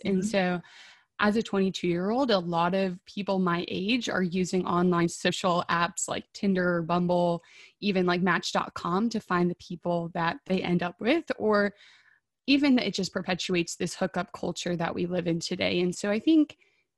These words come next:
Speaker 1: that would really be the hardest part with dating, is that dating isn't really happening in our culture. It is so
Speaker 2: Mm.
Speaker 1: much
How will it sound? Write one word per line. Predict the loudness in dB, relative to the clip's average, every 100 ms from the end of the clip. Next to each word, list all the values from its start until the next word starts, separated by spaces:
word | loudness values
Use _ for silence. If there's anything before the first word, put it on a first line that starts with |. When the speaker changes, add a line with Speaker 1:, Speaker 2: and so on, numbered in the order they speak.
| _
Speaker 1:
that | 2 2 2 0
would | 2
really | 2 2 0
be | -2
the | -2
hardest | -4 -4 -4 -6 -8
part | -6 -6 -6
with | -8 -4
dating, | -4 0 2 2 0
is | 0 -2 -2
that | 0 0 -2 -8 _ _ _ _ _ -20 -6
dating | 2 4 6 4 4
isn't | 4 4 2 2
really | 2 2
happening | 2 -2 -6 _ 2 2
in | 0 -4
our | -6
culture. | -6 -8 -2 0
It | 0
is | -2
so | -2 0 2
Speaker 2:
Mm. |
Speaker 1:
much | 2